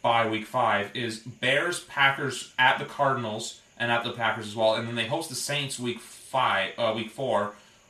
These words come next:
which that's, I think, could be a potentially two and two start. I see them losing to, like, that's their best case. I think worst case scenario for that is they go one and three and, or oh and four, 'cause we'll get into the Cardinals in a minute,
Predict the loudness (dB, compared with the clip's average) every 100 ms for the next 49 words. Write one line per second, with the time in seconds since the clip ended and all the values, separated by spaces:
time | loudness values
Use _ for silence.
0 | -8 0 2 2 -4 -8 -16 _ _ _
1 | _ _ _ _ _ -20 -8 4 4 4
2 | -2 4 4 4 2 0 0 0 0 2
3 | 2 0 0 -2 -2 0 0 0 0 4
4 | 4 4 -4 -6 -2 -2 -2 0 4 4
5 | 4 4 2 -2 -6 -6 -4 -4 -4 -4
6 | -6 -10 -14 -20 _ _ _ _ -10 -6
7 | -2 2 2 4 4 4 4 4 4 2
8 | -2 -2 -2 -2 -2 -2 -4 -2 -4 -4
9 | -2 0 0 -2 0 0 0 -2 -4 -6
10 | -4 -4 -2 -2 -2 -2 -4 -4 -6 -6
11 | -2 -2 -2 -6 -6 -12 -20 -20 -20 _
12 | _ -6 0 2 2 0 -4 0 0 0
13 | -4 -4 -2 -2 -2